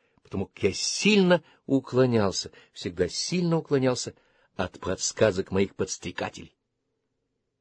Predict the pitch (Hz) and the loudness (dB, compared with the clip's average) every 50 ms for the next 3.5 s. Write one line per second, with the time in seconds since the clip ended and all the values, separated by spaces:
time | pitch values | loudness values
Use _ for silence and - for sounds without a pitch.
0 | _ _ - - 95 104 110 - - 101 95 92 92 90 87 85 80 82 117 180 | _ _ -6 0 2 2 2 4 6 6 6 6 4 2 2 0 2 4 4 4
1 | 185 - 202 175 - - 175 185 175 170 156 135 - - - - 117 110 - - | 6 6 4 4 2 0 -4 -2 -2 -2 -2 -2 -4 -4 -2 -2 -2 -2 -2 -4
2 | _ _ _ _ _ _ _ _ - 110 113 123 117 104 95 85 90 90 87 90 | _ _ _ _ _ _ _ _ 0 4 4 4 4 4 2 2 0 0 0 -2
3 | - - - 104 92 - - 82 82 - | -4 0 2 2 2 2 -2 -8 -12 -12